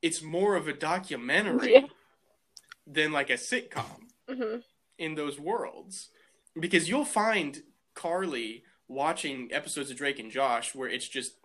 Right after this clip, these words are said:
Speaker 1: she's watching Megan do something, and it's like, that's funny, you know? Um, and, or, like, in Victorious, there's an episode where one of the character literally just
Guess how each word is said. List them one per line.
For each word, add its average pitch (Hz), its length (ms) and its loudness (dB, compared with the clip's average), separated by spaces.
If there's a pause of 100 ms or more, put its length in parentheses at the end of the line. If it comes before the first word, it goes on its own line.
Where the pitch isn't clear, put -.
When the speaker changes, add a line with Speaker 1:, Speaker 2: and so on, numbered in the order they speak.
(300)
Speaker 1:
she's 135 240 -6
watching 127 380 -2
Megan 120 380 -2
do 120 180 -8
something, - 640 -10
and 131 80 -10
it's 120 160 -4
like, 107 300 0 (640)
that's 156 180 4
funny, 156 480 -2 (300)
you 135 80 -4
know? 131 300 -4 (540)
Um, 110 440 -4 (720)
and, 135 260 0
or, 151 320 2
like, 131 420 0 (120)
in 151 160 -6
Victorious, 135 800 -2
there's 135 240 -4
an 123 80 -8
episode 120 680 -6 (280)
where 135 180 0
one 135 160 2
of 123 80 -2
the 113 80 -2
character 131 800 -4
literally 135 500 2
just - 440 -2